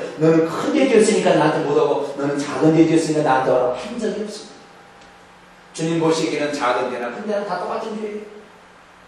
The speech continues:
그렇기 때문에 큰 죄 지었다고 주님 앞에 안 나오면 안 돼요. 오히려 그때일수록 "주여, 손 들고 나를 받아주세요"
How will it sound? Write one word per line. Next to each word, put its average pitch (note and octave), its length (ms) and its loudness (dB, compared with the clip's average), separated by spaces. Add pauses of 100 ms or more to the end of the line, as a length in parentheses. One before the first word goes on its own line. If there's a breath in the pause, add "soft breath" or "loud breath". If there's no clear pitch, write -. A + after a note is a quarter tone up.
(380)
그렇기 - 220 -12
때문에 - 360 -10 (140)
큰 D#4 180 -2
죄 D4+ 140 2
지었다고 A3 640 6
주님 G#3 200 -2
앞에 G3 480 0 (680)
안 D#3+ 200 -6
나오면 E3+ 280 -2
안 - 80 -8
돼요. - 120 -10 (680)
오히려 - 320 -10 (120)
그때일수록 G#3 640 -6
"주여, F3 480 -6 (200)
손 C4 240 -12
들고 A3+ 420 -8 (840)
나를 - 280 -12
받아주세요" - 540 -18